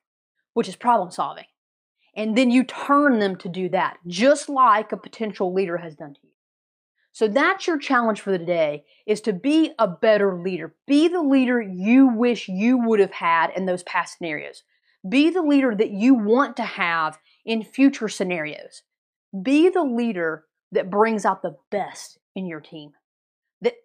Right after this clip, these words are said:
amplifies and praises and celebrates their strengths.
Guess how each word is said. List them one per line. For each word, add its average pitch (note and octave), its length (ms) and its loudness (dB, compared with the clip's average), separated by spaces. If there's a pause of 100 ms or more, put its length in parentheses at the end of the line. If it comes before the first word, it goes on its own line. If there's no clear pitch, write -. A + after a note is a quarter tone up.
amplifies G3+ 920 0
and F3+ 160 -8
praises C4 640 0
and D#3 160 -12
celebrates G#3 800 0
their D#3+ 180 -4
strengths. - 840 -4